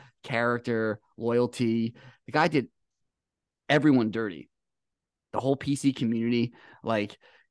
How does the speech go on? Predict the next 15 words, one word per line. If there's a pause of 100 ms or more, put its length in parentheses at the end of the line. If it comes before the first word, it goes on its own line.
you
know,
you,
he
put
up
his, (100)
he
put
his
house
up
for
sale (260)
ear-,